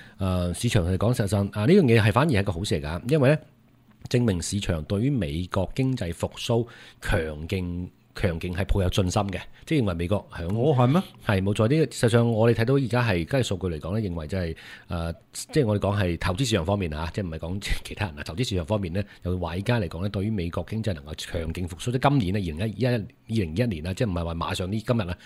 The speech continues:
Speaker 1: 即係今年年底之前強勁復甦係有信心嘅。噉嚟講就睇返呢，就係，呃，投資者預計呢，美聯儲可能最快呢，喺明年加息一次，甚至可能更加早嘅情況下。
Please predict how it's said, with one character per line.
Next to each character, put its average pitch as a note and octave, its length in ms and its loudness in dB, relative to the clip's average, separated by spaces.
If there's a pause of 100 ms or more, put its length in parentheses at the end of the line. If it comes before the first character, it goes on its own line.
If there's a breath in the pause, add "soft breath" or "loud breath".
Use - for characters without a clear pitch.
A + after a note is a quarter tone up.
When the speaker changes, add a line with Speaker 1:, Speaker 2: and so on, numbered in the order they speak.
(120)
Speaker 1:
即 - 100 -8
係 C#3 100 2
今 C3 100 0
年 G2+ 160 -2
年 F2 140 -4
底 F2 120 -10
之 G#2+ 100 -6
前 C#2+ 200 -8 (180)
強 D#2+ 180 -8
勁 F2 100 -6
復 F2 120 -10
甦 G2+ 180 -2
係 D2 220 -8
有 E2 60 -6
信 D#2 160 -8
心 F2 180 -6
嘅。 D#2+ 80 -8 (420 loud breath)
噉 C3 80 0
嚟 B2 120 2
講 G2 140 0
就 A2+ 120 2
睇 G2 140 -2
返 A#2 180 2
呢， A#2 80 0
就 F#2+ 100 -2
係， D#2+ 160 -4 (280 loud breath)
呃， G2+ 140 0
投 F#2+ 120 0
資 C#3 120 2
者 D3+ 100 6
預 G#2+ 180 4
計 G#2+ 160 4
呢， C3 80 6
美 G#2 140 4
聯 D2+ 160 -2
儲 E2 220 -2
可 A#2 120 2
能 F#2+ 100 0
最 F2+ 360 0
快 - 420 -4
呢， G2+ 180 2
喺 F2 60 2
明 D2+ 360 0
年 D#2+ 240 -4
加 G#2+ 200 -2
息 G2+ 140 -4
一 G#2+ 40 -2
次， D#2+ 320 -6
甚 F2+ 140 -6
至 F2+ 100 -2
可 G#2+ 60 4
能 G2 60 0
更 F2+ 120 -6
加 G#2 120 -2
早 - 240 -4
嘅 F2 120 -2
情 D2 140 -6
況 D2+ 200 -10
下。 D2+ 140 -8